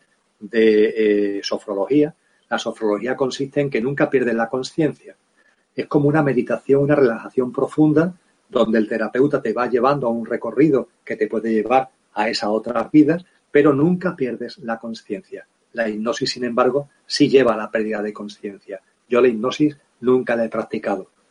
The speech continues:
nunca he sentido que esa fuera la práctica. Sin embargo, la práctica de la sofrología sí la he llevado a cabo de la forma que acabo de comentar. Y en mi experiencia es una experiencia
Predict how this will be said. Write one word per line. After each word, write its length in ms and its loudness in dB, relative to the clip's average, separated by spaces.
nunca 300 2
he 40 0
sentido 460 -2
que 100 -8
esa 160 -8
fuera 200 -4
la 140 -4
práctica. 500 -6
Sin 240 0
embargo, 580 4
la 140 0
práctica 420 -2
de 60 -4
la 100 -4
sofrología 680 2
sí 180 4
la 80 6
he 40 4
llevado 260 4
a 80 2
cabo 220 2
de 80 2
la 80 0
forma 400 -2
que 100 -4
acabo 320 -4
de 100 -6
comentar. 480 -8
Y 80 4
en 80 2
mi 40 0
experiencia 520 4
es 100 -2
una 100 0
experiencia 680 0